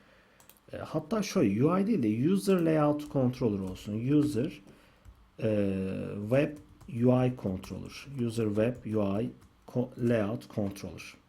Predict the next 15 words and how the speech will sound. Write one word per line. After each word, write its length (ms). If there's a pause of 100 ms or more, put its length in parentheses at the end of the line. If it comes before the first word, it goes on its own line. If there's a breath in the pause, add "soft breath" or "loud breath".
(280)
User 240
web 340
U 140
I 100
layout 340
controller. 440 (600 loud breath)
Ve, 320
e, 600
şu 220
ismi 300
geldim 380
kopyaladım. 720
Bunu 300 (100)
Views 260
klasöründe 600